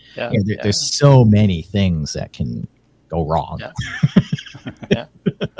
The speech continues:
Speaker 1: Yeah, we had to upgrade the operating system that the database server was running on. So now the database server is out of date, and we have to upgrade that software, which cascades into upgrading the P D M software, which cascades into upgrade, and then it becomes a nightmare.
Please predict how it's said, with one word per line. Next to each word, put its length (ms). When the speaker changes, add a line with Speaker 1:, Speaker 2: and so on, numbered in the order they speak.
Speaker 1:
Yeah, 140
we 120
had 140
to 100
upgrade 300
the 80
operating 520
system 460
that 140
the 80
database 420
server 320
was 200
running 280
on. 160
So 140
now 180
the 80
database 480
server 320
is 80
out 180
of 120
date, 300
and 80
we 80
have 120
to 100
upgrade 380
that 220
software, 400
which 240
cascades 560
into 260
upgrading 300
the 100
P 220
D 100
M 140
software, 420
which 180
cascades 520
into 320
upgrade, 260
and 180
then 140
it 140
becomes 400
a 80
nightmare. 480